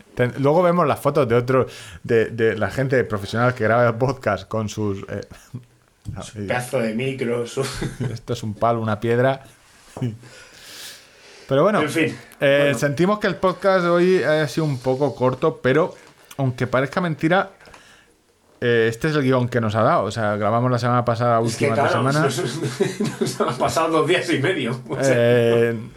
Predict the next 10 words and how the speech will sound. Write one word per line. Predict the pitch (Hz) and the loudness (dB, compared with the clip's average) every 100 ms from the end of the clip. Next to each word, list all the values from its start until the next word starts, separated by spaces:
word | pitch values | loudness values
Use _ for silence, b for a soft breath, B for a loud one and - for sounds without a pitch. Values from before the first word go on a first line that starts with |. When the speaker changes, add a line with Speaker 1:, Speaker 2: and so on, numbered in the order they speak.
| - - | -20 -6
Speaker 1:
entender | 131 120 123 139 | -2 0 2 2
las | 160 156 | 2 0
dificultades | 156 143 131 127 143 131 123 | 0 2 2 2 2 2 2
de | 120 117 110 104 101 _ _ - | 2 2 0 -4 -12 _ _ -4
que | 117 | 2
yo | 123 | 2
hable | 123 120 | 4 2
con | 117 | 2
Ángel | 123 120 120 113 - - | 2 2 0 0 -4 -6
y | 120 107 | -4 -2